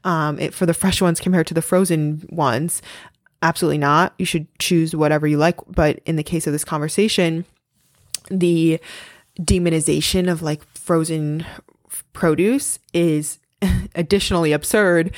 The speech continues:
because often they actually have more nutritional value than the fresh ones because, like I said, they're frozen at peak ripeness. So just another example of just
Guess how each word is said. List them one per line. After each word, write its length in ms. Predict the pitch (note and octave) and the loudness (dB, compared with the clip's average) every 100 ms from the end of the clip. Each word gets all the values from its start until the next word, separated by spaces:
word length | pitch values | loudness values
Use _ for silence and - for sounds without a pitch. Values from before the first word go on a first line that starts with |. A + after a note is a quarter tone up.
| - - | -14 -4
because 380 | F#3+ F3+ D#3 - - | 0 2 0 -2 0
often 320 | D#3+ D#3 D#3 | 2 2 -2
they 100 | D3 | -2
actually 340 | C#3 - D#3 | -4 -4 -6
have 260 | D#3+ - D3+ - | -4 -6 -8 -10
more 680 | G#3 G3+ B3+ C4 F3+ D#3+ F3 - - - - _ - | -10 -4 2 4 4 2 0 -4 -18 -20 -20 _ -2
nutritional 520 | F3 E3 E3+ F3 D#3+ | -2 0 0 0 0
value 420 | D#3+ C#3 D#3+ G#3 | 0 2 2 4
than 160 | F3+ D3+ | 2 -2
the 80 | |
fresh 260 | D#3 F3+ - | -2 -2 0
ones 300 | F#3+ G#3+ A3+ | 0 0 -2
because, 240 | - - | -8 -6
like 140 | D#3 E3+ | -6 -4
I 40 | |
said, 200 | - - | -4 -4
they're 100 | - | -4
frozen 280 | - D#3 F3 | -2 -2 -4
at 100 | - | -6
peak 180 | - - | -8 -6
ripeness. 340 | - - - | -6 -6 -6
So 240 | - F#3 F3 - | 0 0 0 -6
just 140 | D#4 E4+ | -2 2
another 300 | A#3+ E3+ E3+ | 4 4 2
example 380 | E3+ D#3 D#3 | 2 0 2
of 100 | D#3+ | 0
just 360 | D#3 D#3+ - - | 0 -4 -6 -8